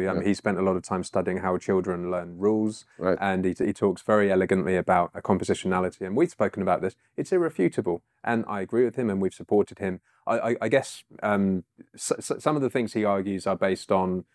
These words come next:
Speaker 1: ethics, politics, and virtue, and, and some of the things like compositionality, I, I think, are irrefutable.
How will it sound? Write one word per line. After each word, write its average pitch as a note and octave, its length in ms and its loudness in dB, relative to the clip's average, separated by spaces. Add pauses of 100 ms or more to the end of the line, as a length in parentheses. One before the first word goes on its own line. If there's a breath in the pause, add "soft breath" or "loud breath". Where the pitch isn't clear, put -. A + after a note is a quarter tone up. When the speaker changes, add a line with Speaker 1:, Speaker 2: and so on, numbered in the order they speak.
(160)
Speaker 1:
ethics, - 360 0
politics, F#2+ 520 0
and F#2 120 -4
virtue, F#2 500 0
and, F#2 220 -4
and F#2+ 180 -8
some B2+ 200 2
of G#2+ 60 0
the G2+ 100 0
things F#2+ 260 -2
like F2 140 2
compositionality, F#2+ 840 -2
I, F2+ 320 0
I F#2+ 40 0
think, F2+ 280 -10
are F2+ 220 0 (240)
irrefutable. - 680 0